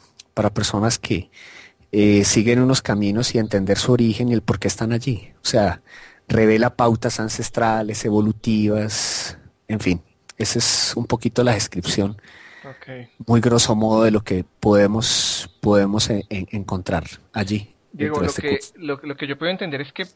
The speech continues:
Speaker 2: el, el curso está basado en el, en el, en los trabajos del tibetano, ¿sí?
Speaker 1: Correcto.
Speaker 2: O sea, el, el tercer módulo que tú nombraste. Y lo complementas con,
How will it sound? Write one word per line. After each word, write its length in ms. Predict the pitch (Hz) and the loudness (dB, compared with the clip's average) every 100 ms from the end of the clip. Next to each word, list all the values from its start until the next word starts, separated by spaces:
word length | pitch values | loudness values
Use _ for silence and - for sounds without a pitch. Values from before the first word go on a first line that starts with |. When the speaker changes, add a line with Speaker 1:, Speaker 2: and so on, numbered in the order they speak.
| _ _ - - _ _ | _ _ -20 -20 _ _
Speaker 2:
el, 340 | - 143 139 131 | -10 -8 -8 -10
el 220 | 156 139 | -10 -10
curso 360 | - 170 175 254 | -8 -6 -6 -10
está 180 | - 165 | -6 -2
basado 480 | 170 170 180 170 170 | -2 -2 -2 -2 -4
en 120 | 175 | -6
el, 540 | 151 139 123 120 113 117 | -8 -8 -12 -14 -16 -16
en 200 | 123 120 | -14 -12
el, 540 | 120 117 113 110 107 - | -10 -12 -12 -14 -16 -16
en 60 | |
los 160 | 117 - | -18 -14
trabajos 600 | 123 123 120 120 151 151 | -6 -4 -4 -6 -12 -12
del 400 | 147 139 123 117 | -10 -10 -10 -12
tibetano, 560 | - 117 104 - 110 92 _ | -16 -16 -16 -12 -12 -12 _
¿sí? 140 | - 139 - _ _ _ _ - _ | -16 -14 -14 _ _ _ _ -20 _
Speaker 1:
Correcto. 540 | - 90 87 - 123 139 - - | -4 -2 -2 -2 -4 -4 -12 -18
Speaker 2:
O 60 | |
sea, 460 | 131 135 127 127 135 | -14 -10 -6 -4 -4
el, 120 | 139 | -6
el 120 | 147 135 | -10 -10
tercer 360 | 139 - 139 | -10 -8 -6
módulo 560 | 147 160 165 165 156 143 | -2 -2 -2 -2 -4 -6
que 100 | - | -14
tú 140 | - | -14
nombraste. 460 | 131 160 196 - - - _ _ _ _ _ _ | -12 -6 -6 -6 -14 -20 _ _ _ _ _ _
Y 260 | 160 208 190 | -10 -10 -8
lo 200 | 175 170 | -8 -6
complementas 840 | 190 185 190 190 160 156 165 - | -8 -6 -6 -4 -6 -6 -12 -14
con, 720 | - 139 127 123 120 117 107 | -12 -10 -8 -8 -10 -12 -14